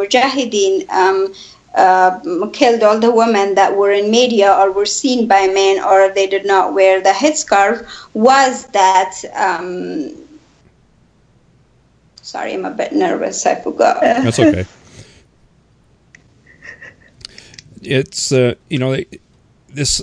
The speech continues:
Speaker 2: this idea that it is a, a choice and it, or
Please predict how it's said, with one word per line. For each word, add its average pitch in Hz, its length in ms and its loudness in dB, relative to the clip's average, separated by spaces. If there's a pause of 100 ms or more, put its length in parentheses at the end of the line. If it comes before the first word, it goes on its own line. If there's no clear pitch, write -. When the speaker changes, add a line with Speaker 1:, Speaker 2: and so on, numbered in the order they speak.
Speaker 2:
this 151 240 -4
idea 131 640 0
that 98 220 0
it 101 140 -2
is 98 280 -2
a, 98 220 -6
a - 20 -10
choice 98 500 -4
and 98 140 -4
it, 95 140 -10
or 98 300 -4